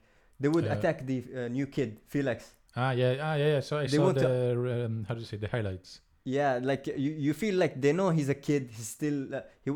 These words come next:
Speaker 1: they want to intimidate him mentally so he don't play good. So I don't know
Speaker 2: Yeah,
Speaker 1: if
Speaker 2: yeah.
Speaker 1: that's a tact-, a real tactic wi-, in t-, within teams or just, uh, but
Speaker 2: But
Speaker 1: still fucked up, not a fair game.
Speaker 2: Yeah, it's fucked up, but I'm sure it's a part every player learns about this, like, that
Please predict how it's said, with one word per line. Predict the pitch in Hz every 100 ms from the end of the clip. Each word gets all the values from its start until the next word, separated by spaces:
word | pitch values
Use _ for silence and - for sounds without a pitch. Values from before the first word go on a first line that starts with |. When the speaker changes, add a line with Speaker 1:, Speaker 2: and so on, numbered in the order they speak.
| 139
Speaker 1:
they | 131
want | 165 170
to | 151
intimidate | 143 135 147 143 156 156
him | 143
mentally | 143 151 156 156
so | 135 135
he |
don't | 135 131
play | 135 131
good. | 117 120 110
So | -
I | -
don't | 131 127
know |
Speaker 2:
Yeah, | 117
Speaker 1:
if |
Speaker 2:
yeah. | 104 143
Speaker 1:
that's | 127
a |
tact-, | - 143 - 143
a |
real | 131 165
tactic | 156 151 - -
wi-, | 139 131
in | 131
t-, | - -
within | 123 123 123
teams | 123 196 185 127
or | 127 110 110
just, | 117 120 -
uh, | 110 107 - _ - _ - _ _ _ - _ _ _ _ _ _ -
but | 156
Speaker 2:
But |
Speaker 1:
still | 147 294
fucked | 214 180 -
up, | 160
not | 165 160
a |
fair | 151 131
game. | 117 110 123
Speaker 2:
Yeah, | 156
it's | 131 -
fucked | 135 -
up, | 147 131
but | 110
I'm | - 131
sure | - 160
it's | 151 -
a | 135
part | 139 131 -
every | 135 127 127
player | 123 120 117
learns | 110 120 117 104 110
about | 107 98
this, | 101 98 -
like, | 101 92 - - - - - _ -
that | 110